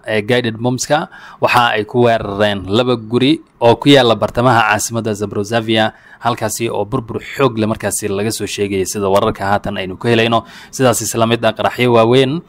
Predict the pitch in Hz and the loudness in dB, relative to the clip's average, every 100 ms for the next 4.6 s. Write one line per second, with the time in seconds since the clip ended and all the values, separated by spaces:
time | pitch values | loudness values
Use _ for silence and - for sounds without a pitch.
0 | _ 107 110 104 120 113 113 123 117 107 | _ 4 4 4 0 0 0 0 0 0
1 | 104 - 107 123 120 117 110 - 120 110 | -2 0 0 0 2 0 0 -2 -2 -2
2 | 104 98 101 - 120 110 101 104 101 98 | 0 0 0 -2 -4 -2 -4 -4 -6 -2
3 | 113 113 113 110 107 - - _ 127 120 | -2 0 2 2 0 -6 -20 _ -2 0
4 | 117 104 107 101 117 | 2 0 -2 0 2